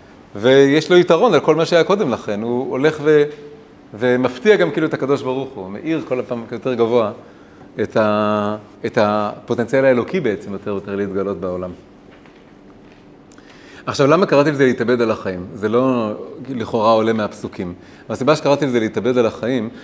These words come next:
קודם כל, אחד הסיפורי תשובה הכי חזקים ששמעתי, זה מישהי שהייתה עם הר-, היא נ-, היה לה הרבה דיכאון, והרבה מחשבות אובדניות. ו-,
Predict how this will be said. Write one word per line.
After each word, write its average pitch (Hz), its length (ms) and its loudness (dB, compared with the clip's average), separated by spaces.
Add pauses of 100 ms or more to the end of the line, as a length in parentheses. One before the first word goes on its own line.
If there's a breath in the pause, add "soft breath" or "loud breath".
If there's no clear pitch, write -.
קודם 175 200 4
כל, 131 120 2
אחד 135 220 0
הסיפורי 117 560 0
תשובה 110 260 -2
הכי 104 160 -8
חזקים 104 340 -8
ששמעתי, 110 640 -6 (680 loud breath)
זה 101 160 -2
מישהי 127 300 -2
שהייתה 101 760 0 (200)
עם 104 140 -6
הר-, 98 80 -4 (160)
היא 113 180 -8
נ-, 107 300 -6
היה 110 260 -4
לה 113 100 -4
הרבה 104 200 -2
דיכאון, 101 440 -6 (840 loud breath)
והרבה 101 600 0
מחשבות 104 440 -4
אובדניות. 98 640 -6 (800 loud breath)
ו-, 104 840 2